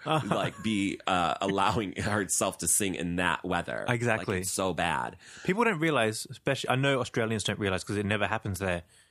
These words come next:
Speaker 1: Negative twelve, minus twelve burns your skin.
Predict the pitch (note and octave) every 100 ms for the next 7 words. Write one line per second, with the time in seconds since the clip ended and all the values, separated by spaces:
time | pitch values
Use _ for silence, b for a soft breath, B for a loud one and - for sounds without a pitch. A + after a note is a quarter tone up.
0 | b b _ _ _ B2 E3+ G3+ D#3+ -
1 | _ - A#2 G#2+ C#3 F3 A#2 A#2+ - A#2
2 | G#2 C3 D#3 - _ _ _ _ _ A#2+
3 | C3 C3 C3 B2 A2 - A#2 G2+ G2